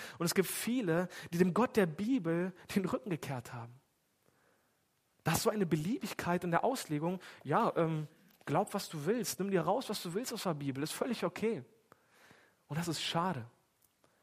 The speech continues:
Wir brauchen Erweckung. Leben darf jeder, wie er will. Ist völlig egal. Gott hat doch alle lieb. Und dabei möchte ich gar nicht so sehr mit dem Finger auf andere zeigen. Ich möchte gar nicht so sehr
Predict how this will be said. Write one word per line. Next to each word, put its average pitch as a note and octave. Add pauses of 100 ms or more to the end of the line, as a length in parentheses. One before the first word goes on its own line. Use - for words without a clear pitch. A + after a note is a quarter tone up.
(340)
Wir C3
brauchen D3+
Erweckung. B2+ (840)
Leben G3+
darf F#3
jeder, E3+
wie D3+
er C#3
will. C#3+ (120)
Ist -
völlig D#3+
egal. B2+
Gott -
hat C3+
doch B2
alle A#2
lieb. A2+ (4000)
Und C3
dabei E3+
möchte F3
ich -
gar C#3+
nicht C3+
so A#2+
sehr A2+
mit A#2
dem A#2
Finger C#3+
auf G#2+
andere C3
zeigen. A#2+
Ich C3+
möchte -
gar E3
nicht D#3+
so C3+
sehr C3